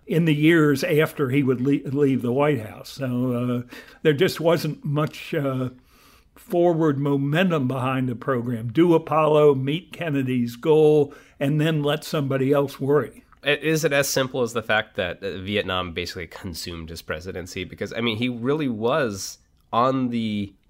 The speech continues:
Speaker 2: kind of the vanguard of this pushing space as a critical national security infrastructure back in the late fifties.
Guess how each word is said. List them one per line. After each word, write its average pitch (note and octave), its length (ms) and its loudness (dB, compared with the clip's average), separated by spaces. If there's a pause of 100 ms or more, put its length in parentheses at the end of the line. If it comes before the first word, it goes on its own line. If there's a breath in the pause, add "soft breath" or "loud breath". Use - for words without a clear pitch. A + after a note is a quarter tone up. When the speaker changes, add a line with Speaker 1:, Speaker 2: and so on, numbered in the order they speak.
(140)
Speaker 2:
kind G#2+ 160 -2
of G2 80 -4
the F2+ 100 -6
vanguard F2+ 680 -4
of F#2 560 -6
this - 260 -8 (240)
pushing A#2 420 -4
space G2 460 -4
as F#2+ 100 -6
a - 80 -12
critical F#2 400 -6
national F2 360 -10
security A#2 400 -6
infrastructure G#2+ 500 -6
back E2+ 260 -6
in F2+ 60 -12
the E2 80 -12
late - 200 -14
fifties. A2 460 -6